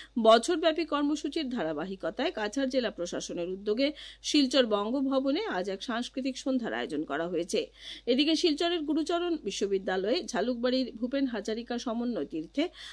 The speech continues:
আজ সকালে আয়োজিত স্মৃতিতর্পণ অনুষ্ঠানে সরাসরি সম্প্রচার প্রদর্শনের মাধ্যমে এই অনুষ্ঠানের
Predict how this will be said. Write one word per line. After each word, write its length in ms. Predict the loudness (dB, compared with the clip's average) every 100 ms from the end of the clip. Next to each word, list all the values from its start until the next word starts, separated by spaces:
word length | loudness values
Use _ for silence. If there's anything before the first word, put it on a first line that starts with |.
| 0
আজ 180 | 2 4
সকালে 340 | 4 4 2 4
আয়োজিত 360 | 2 2 0 -2
স্মৃতিতর্পণ 680 | -4 -6 -4 0 -2 0 0
অনুষ্ঠানে 460 | 2 0 0 -2 0
সরাসরি 500 | -2 -2 -2 -4 -6
সম্প্রচার 500 | -4 -6 -6 -4 -4
প্রদর্শনের 580 | -2 -4 -4 -4 -4 -2 -2
মাধ্যমে 380 | -2 2 4 2 0 -18 -4
এই 120 | 4 6
অনুষ্ঠানের 500 | 6 2 0 0